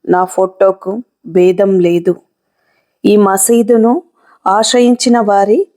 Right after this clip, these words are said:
చెడికాలము అంతరిస్తుంది. ఈ ద్వారకామాయిలో అడుగడిగిన వారు జీవిత నరక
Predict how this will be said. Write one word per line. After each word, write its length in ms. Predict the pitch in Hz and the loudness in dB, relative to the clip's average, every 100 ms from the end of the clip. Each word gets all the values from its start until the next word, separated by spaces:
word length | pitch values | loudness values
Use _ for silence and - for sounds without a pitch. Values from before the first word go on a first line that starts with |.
| _ _ _ | _ _ _
చెడికాలము 760 | - 196 202 220 202 190 190 208 247 _ _ _ - | -2 0 0 0 0 0 0 -2 -6 _ _ _ -4
అంతరిస్తుంది. 880 | 196 190 214 208 - 202 190 180 160 - _ _ _ _ _ _ 180 | -2 0 0 0 0 0 2 2 -2 -8 _ _ _ _ _ _ 0
ఈ 80 | 180 | 0
ద్వారకామాయిలో 960 | 175 185 180 185 185 180 185 180 185 208 254 _ _ _ _ - | 0 -2 0 0 0 0 2 2 2 0 -6 _ _ _ _ -2
అడుగడిగిన 600 | 185 170 180 180 185 180 | -2 0 -2 2 2 2
వారు 400 | 175 180 185 226 277 _ _ _ - | 0 0 0 0 -6 _ _ _ -10
జీవిత 440 | 175 185 190 196 | 0 0 0 0
నరక 400 | 196 185 180 - | 0 2 0 -2